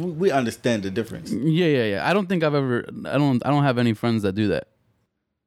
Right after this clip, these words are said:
Speaker 2: I don't have, like, I don't have any friends that are, like,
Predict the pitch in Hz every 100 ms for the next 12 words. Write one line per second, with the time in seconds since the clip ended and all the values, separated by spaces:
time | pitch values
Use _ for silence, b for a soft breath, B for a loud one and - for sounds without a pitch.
0 | _ _ _ _ _ _ _ _ _ _
1 | - 135 135 120 76 - - 120 117 113
2 | 123 131 127 117 113 104 - 113 110 104
3 | 95 95 87 82 90 -